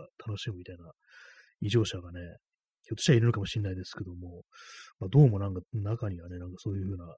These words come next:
堂々、堂々とかどうかわかんないですけども、そんなことをやるやつもいるみたいなね、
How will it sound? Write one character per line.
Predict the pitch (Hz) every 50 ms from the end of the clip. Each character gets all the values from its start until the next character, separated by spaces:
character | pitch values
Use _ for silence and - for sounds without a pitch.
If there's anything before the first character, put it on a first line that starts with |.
| - -
堂 | 110 107 110
々、 | 117 110 104 104 -
堂 | - 110 123
々 | 123 107 98
と | - 95 92
か | - - 98
ど | 92 98
う |
か | 90 101
わ | 98 -
か | - 101
ん | 95
な | 92 85
い | 85
で | 85 82
す | - -
け | -
ど | 92 87
も、 | 87 87 -
そ | - -
ん | 117 113
な | 117 113
こ | - 123
と | - - 117 120
を | 95
や | 92 95 101
る | 123 113 98 101
や | 104 101 98
つ | - -
も | 101 90 85
い | 87
る | 90 104
み | 92 90
た | - 85
い | 87
な | 90
ね、 | 85